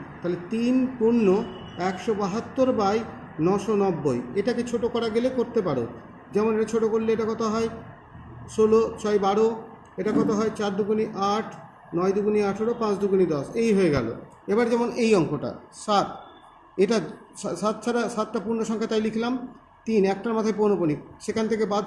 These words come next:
শূন্য, তো শূন্য দেবো। একটার মাথায় পৌনঃপুনিক, তাই একটা নয় দিব। দশমিকের পর পৌনঃপুনিক ছাড়া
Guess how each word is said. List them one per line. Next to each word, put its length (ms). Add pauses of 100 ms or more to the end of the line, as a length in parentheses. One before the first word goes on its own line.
শূন্য, 220
তো 120
শূন্য 240 (140)
দেবো। 180 (480)
একটার 200
মাথায় 220
পৌনঃপুনিক, 420
তাই 160
একটা 140
নয় 200
দিব। 220
দশমিকের 480
পর 160
পৌনঃপুনিক 400
ছাড়া 140